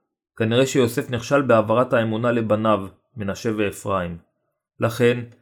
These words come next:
מכיוון שהם שכחו את צדקתו, הם היו צריכים למצוא ולפגוש את אלוהיהם שוב. וכך אלוהים נתן להם קודם את האמונה, ולאחר שהם שכחו, נתן להם את התורה.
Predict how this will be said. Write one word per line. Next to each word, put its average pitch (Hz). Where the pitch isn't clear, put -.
מכיוון 110
שהם 123
שכחו 120
את 123
צדקתו, 104
הם 104
היו 123
צריכים 120
למצוא 110
ולפגוש 113
את 123
אלוהיהם 107
שוב. 85
וכך 131
אלוהים 135
נתן 123
להם 120
קודם 120
את 117
האמונה, 110
ולאחר 107
שהם 123
שכחו, 131
נתן 131
להם 127
את 123
התורה. 120